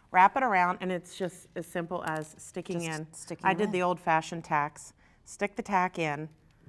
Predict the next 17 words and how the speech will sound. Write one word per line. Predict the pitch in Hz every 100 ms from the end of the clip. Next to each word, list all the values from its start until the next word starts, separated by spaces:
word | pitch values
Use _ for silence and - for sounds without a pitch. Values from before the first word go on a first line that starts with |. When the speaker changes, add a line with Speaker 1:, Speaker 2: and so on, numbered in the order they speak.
| - _ _
Speaker 1:
straighten | - 185 185
'em | 185
down | 180 175
the | 175
Speaker 2:
But | 156
look | 147
Speaker 1:
back. | 403
Speaker 2:
at |
this. | - 147
This | - 254
Speaker 1:
Yeah. |
Speaker 2:
looks | 339 330 -
great. | 175 226 330 - _
Speaker 1:
I | 302
know, | 440 240
it's | 185
cute. | - 339